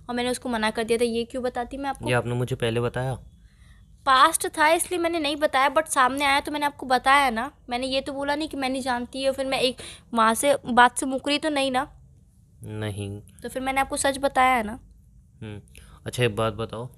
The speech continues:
Speaker 1: हम्म।
Speaker 2: कल को अगर कोई लड़की आके मेरे बारे में कुछ बोलती है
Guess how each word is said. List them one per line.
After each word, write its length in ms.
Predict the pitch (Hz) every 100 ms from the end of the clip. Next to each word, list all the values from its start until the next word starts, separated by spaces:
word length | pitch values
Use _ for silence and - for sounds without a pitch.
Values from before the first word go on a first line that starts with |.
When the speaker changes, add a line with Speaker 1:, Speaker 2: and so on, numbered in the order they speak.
| - 226
Speaker 1:
हम्म। 260 | 220 233 - - - - - - - - - -
Speaker 2:
कल 160 | 117 113
को 220 | 135 127
अगर 140 | 123 120
कोई 160 | 127
लड़की 340 | 113 110 - 120
आके 280 | 110 -
मेरे 300 | 117 107 117
बारे 200 | 120 120
में 120 | 120 120
कुछ 160 | 113
बोलती 440 | 107 104 87 92 92
है 200 | 92